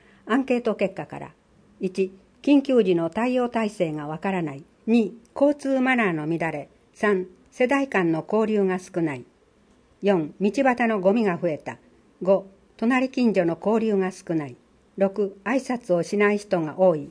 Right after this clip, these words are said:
など。助け合いを活発にするために、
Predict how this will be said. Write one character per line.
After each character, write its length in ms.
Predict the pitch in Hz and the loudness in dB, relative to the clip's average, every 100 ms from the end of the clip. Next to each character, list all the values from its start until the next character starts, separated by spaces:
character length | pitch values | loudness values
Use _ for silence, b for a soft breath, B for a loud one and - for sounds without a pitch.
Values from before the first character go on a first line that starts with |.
| - | -4
な 160 | 165 160 | -4 -4
ど。 140 | 113 - _ _ _ _ b b b b b b b _ | -10 -20 _ _ _ _ b b b b b b b _
助 320 | 226 214 - 285 | -6 -6 2 4
け 80 | |
合 80 | 254 | 4
い 160 | 247 240 | 2 2
を 80 | 233 | 2
活 220 | 214 208 | -2 -2
発 280 | 254 254 240 | -6 -2 0
に 100 | 233 | 2
す 120 | 226 | 0
る 100 | 214 | -2
た 140 | 190 | 0
め 140 | 170 160 | 0 0
に、 160 | 135 | -4